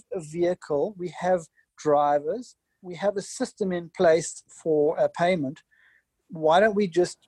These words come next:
give this a try? And so, um, two of the stores that are in town here were keen. One of them was specifically set up for phone-in orders, but on a very small scale. And we literally said, "Let's get this going. Let's give it a try."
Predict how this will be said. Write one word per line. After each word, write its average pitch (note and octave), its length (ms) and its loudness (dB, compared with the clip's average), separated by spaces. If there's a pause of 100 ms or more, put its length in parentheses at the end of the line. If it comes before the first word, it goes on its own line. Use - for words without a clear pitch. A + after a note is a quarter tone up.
(220)
give F3 200 0
this F#3+ 200 -10
a D#3+ 40 -16
try? G3 340 2
And C#3 120 -2
so, D#3+ 380 2
um, D3 340 0 (840)
two A3+ 120 0
of A3 80 -2
the F#3 60 -10
stores F3+ 440 0
that D#3 240 -2
are D3 160 2
in D3 100 -2
town D3 320 -2
here D#3 200 0 (320)
were D3 160 0 (120)
keen. F3 280 -6 (260)
One E3+ 160 4
of G#3 100 0
them F#3 340 -2 (640)
was F3 160 -4
specifically E3 520 -6
set D3+ 240 0
up E3+ 140 0
for C#3 80 -18
phone-in D#3 380 0
orders, D3 280 0
but C#3+ 140 -4
on C#3 140 0
a C3 40 -10
very C#3+ 200 -2
small C3+ 280 -8
scale. D3+ 380 0 (420)
And F#3+ 240 0
we A3+ 140 2
literally A#3 420 0
said, G3+ 260 0
"Let's F3+ 360 0
get F3 260 -4
this E3+ 160 -8
going. C#3+ 260 -2
Let's C#3 160 -6
give E3+ 200 -4
it G3 60 -6
a F#3+ 40 -16
try." D3+ 320 0